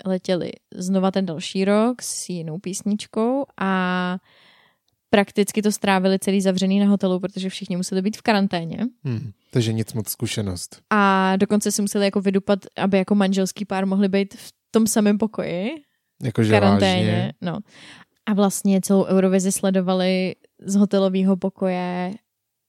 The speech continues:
Speaker 1: stejně jako fanoušci, protože
Speaker 2: Hmm.
Speaker 1: v tom konečném živém vysílání se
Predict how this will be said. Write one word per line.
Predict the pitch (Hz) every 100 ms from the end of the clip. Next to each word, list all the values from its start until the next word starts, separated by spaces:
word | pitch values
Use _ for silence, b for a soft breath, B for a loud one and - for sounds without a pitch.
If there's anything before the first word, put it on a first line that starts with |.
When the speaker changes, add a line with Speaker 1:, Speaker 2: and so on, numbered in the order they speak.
| _ _
Speaker 1:
stejně | - 208 196
jako | 190 202
fanoušci, | - 208 220 - -
protože | 170 190 123 117 196
Speaker 2:
Hmm. | 190 B B B B _
Speaker 1:
v | -
tom | - 214 196 185 - _ _ _
konečném | 214 208 - 214 208
živém | 190 196 202
vysílání | 196 - 202 185 180 185 180 175 190 220 B B B _
se | - - 208 196 185 180